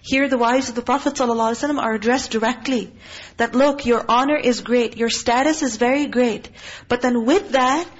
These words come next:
the responsibility is also very huge. If you err, if you commit a sin, then that is not like the sin of other women. Why? Because you are the wives of the Prophet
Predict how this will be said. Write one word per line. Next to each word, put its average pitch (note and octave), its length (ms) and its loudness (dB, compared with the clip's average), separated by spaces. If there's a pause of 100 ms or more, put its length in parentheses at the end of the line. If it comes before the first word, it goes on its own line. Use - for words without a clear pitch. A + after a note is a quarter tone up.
(160)
the A#3 100 4
responsibility A#3+ 1000 0
is G#3 140 -4
also A3 300 -2
very G#3 260 -2
huge. G#3 520 -4 (260)
If B3+ 240 -2
you C4+ 300 4
err, F4 400 4 (240)
if B3+ 220 -2
you D#4+ 160 4
commit D4 280 0
a C4 160 2
sin, E4+ 220 2 (400)
then A#3+ 140 -2
that B3 180 2
is C#4 180 2
not D4 280 2
like D#4+ 200 2
the C4+ 220 -2
sin D4 140 2
of C#4 480 0 (300)
other B3+ 220 2
women. B3 420 2 (320)
Why? B3+ 460 2 (180)
Because C4 380 0
you D#4 400 4
are B3+ 180 0
the B3 120 2
wives C#4+ 680 2
of B3 320 2
the A3+ 100 -2
Prophet C#4 500 0